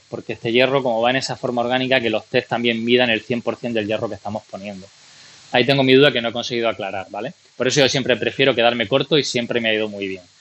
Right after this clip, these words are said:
¿Mm? Bueno, pues esta es la línea Floris, que ya os digo, una línea que llevamos trabajando muchos años, funciona muy bien,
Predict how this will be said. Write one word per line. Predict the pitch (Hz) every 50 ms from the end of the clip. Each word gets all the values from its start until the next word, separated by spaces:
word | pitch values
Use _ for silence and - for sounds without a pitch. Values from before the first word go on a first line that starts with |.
| _ _ _ _ _ _ _ _ _ _ _ -
¿Mm? | 123 - - - - - - - - - - - - - - - - - - - -
Bueno, | 131 117 107 98 - - -
pues | - 120 107 -
esta | 143 135 - 156
es | 151
la | 143 131
línea | 127 131 135 143 151 151 151 160 165 - - _ _ _
Floris, | - - 139 131 120 107 104 95 -
que | - 117
ya | 113
os | 110
digo, | 104 139 151 175
una | 160 127 110
línea | 113 123 127 127 117
que | 113
llevamos | 110 113 120 117 110 104
trabajando | - - 107 104 - - 123 117 110
muchos | 107 104 104 101 - - 113
años, | 110 123 131 135 139 143 151 160 - _ _ _ _ _ _ _ _ _
funciona | - 110 - - 143 143 131 117
muy | 110 104 104
bien, | 110 123 135 139 143 147 156 151